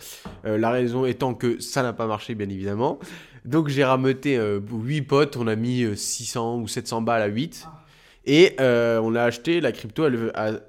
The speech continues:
Speaker 1: cent dix euros à peu près, elle valait cent dix euros. Le lendemain, elle vaut cent vingt, cent trente, donc on avait tous pris un peu de sous, on était contents. Et le deal était,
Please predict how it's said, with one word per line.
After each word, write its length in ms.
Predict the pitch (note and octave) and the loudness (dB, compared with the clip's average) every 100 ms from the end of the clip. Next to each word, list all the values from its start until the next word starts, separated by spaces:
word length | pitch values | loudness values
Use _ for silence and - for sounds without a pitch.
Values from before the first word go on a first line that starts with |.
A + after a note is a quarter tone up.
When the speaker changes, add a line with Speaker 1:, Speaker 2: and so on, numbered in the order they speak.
| _ | _
Speaker 1:
cent 260 | - - D#3+ | -8 -2 0
dix 260 | C3+ C#3 B2+ | 0 -2 0
euros 240 | A2+ G#2+ | 0 0
à 80 | A2 | -2
peu 80 | G2 | -4
près, 140 | A2 | -4
elle 80 | G#2 | -4
valait 220 | G2 G#2 | -2 -4
cent 180 | G#2 B2+ | -4 -6
dix 180 | B2 G#2 | -4 -4
euros. 280 | G2+ C3+ - - - _ _ - | -4 -6 -10 -20 -20 _ _ 4
Le 100 | F3 | 8
lendemain, 400 | G#3 F#3+ F3 A#2+ | 10 8 4 4
elle 160 | A#2+ | 2
vaut 160 | A2+ A2+ | 2 0
cent 340 | - C3+ B2 | 0 0 2
vingt, 300 | A#2 B2 C#3+ | 2 2 0
cent 180 | C#3 C3+ | -2 -6
trente, 300 | - D#3 F#3+ | -2 -2 -2
donc 140 | A#2+ | -2
on 80 | A#2 | 0
avait 140 | G#2 G#2+ | -2 -2
tous 180 | F#3 | -6
pris 120 | - E3+ | -6 -6
un 80 | |
peu 120 | C3+ A2+ | -4 -6
de 40 | |
sous, 120 | E3 | -2
on 40 | C3+ | -2
était 160 | A#2 | -2
contents. 380 | A2+ G3 - C#4+ - - - | -6 -6 -6 -8 -16 -10 2
Et 60 | |
le 140 | C3+ C#3+ | 4 6
deal 200 | F#3+ F#3 | 6 2
était, 420 | - F#3 G#3+ | 4 2 2